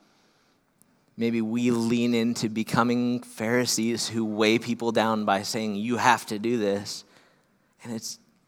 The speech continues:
just not there. It's not in the Word.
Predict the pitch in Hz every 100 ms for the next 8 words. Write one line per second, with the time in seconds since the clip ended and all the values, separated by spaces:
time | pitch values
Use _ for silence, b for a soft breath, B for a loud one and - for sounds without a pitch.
0 | _ _ _ _ - 123 - 135 135 101
1 | 110 156 95 82 - - - - _ 113
2 | 127 117 135 135 104 92 85